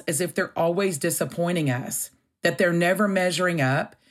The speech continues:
that they're never going to be good enough for what it is we're looking for. I want to talk to you about that for a second. Do I believe that there's supposed to be things we expect? Well, absolutely.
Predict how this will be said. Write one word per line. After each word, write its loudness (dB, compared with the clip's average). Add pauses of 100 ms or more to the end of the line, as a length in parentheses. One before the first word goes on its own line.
(240)
that 0
they're 4
never 2
going 0
to 0
be 0
good 2
enough 0
for -2
what 0
it 0
is 0
we're 0
looking -2
for. -4 (600)
I 2
want 2
to -2
talk 0
to -4
you 2
about -2
that -4
for -2
a -2
second. -2 (500)
Do 4
I 6
believe 2
that -2
there's 0
supposed 0
to -2
be 2
things -2
we -2
expect? 0
Well, 0
absolutely. 0